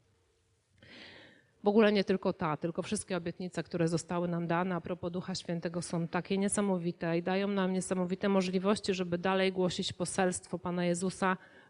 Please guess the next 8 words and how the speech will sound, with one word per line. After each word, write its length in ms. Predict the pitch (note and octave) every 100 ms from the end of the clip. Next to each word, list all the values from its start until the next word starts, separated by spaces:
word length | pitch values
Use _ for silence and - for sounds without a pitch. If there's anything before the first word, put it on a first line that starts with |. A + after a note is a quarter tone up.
| F#3+
w 80 |
naszym 380 | F#3+ F#3+ - G3+
pokoleniu. 680 | F#3+ - F#3+ F3 E3 D3 C#3+ - - _ _ - - - -
I 60 | G#3
wielkim 300 | B3 C4+ B3+
przywilejem 760 | - A#3+ G#3 A3+ A#3 A3+ F#3+
jest 340 | F#3+ F#3 - -
to, 340 | G#3+ G#3 A3